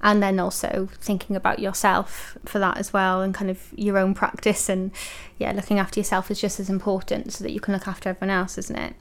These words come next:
I think for me, this is probably one of the biggest things that kind of drew me to Skills Builder, and me really, it really resonating with me was, uh,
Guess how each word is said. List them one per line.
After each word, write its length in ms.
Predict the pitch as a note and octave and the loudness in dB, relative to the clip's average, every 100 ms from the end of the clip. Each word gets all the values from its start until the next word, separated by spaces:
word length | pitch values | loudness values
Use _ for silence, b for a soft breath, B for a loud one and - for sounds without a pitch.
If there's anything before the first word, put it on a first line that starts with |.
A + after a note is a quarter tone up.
| - B B B B B G#3+ | -16 B B B B B 0
I 80 | |
think 340 | A3 B3+ - - B B B B | 6 4 4 -6 B B B B
for 140 | - B3 | 2 6
me, 520 | A#3 A3 C4+ D#4 - - | 8 8 8 6 4 2
this 200 | A#3+ - | 2 4
is 140 | A3+ G#3+ | 2 4
probably 340 | A3 A3 G#3 | 2 6 6
one 140 | G#3 G#3 | 6 4
of 60 | |
the 80 | G#3 | 4
biggest 300 | G3+ G3 - | 2 0 0
things 240 | G#3 G3+ - | 0 0 -2
that 140 | - | -2
kind 120 | G#3 | -2
of 140 | G3+ - | -2 4
drew 180 | G#3 | 4
me 140 | G3+ G#3 | 6 4
to 520 | - G#3 G3+ G3+ G3 - | 4 6 6 4 2 -2
Skills 360 | - A3 G3+ | 6 6 8
Builder, 560 | G#3+ G3+ G3+ G#3 G3+ G#3 | 8 8 8 6 6 6
and 140 | G#3 G#3 | 6 6
me 140 | G3+ | 6
really, 340 | G3 F#3+ F#3+ | 4 2 2
it 100 | - | 4
really 160 | G3+ G3+ | 4 6
resonating 580 | G3+ F#3+ G3 F#3 - F#3 | 6 6 4 2 0 -2
with 120 | F#3 | 0
me 380 | F#3+ - - G#3+ B B B B | 0 0 0 -4 B B B B
was, 640 | G#3+ G#3 G3+ G3+ G3 - - - | 8 10 10 6 2 -2 -4 0
uh, 400 | F#3+ G#3+ G#3 | 6 6 6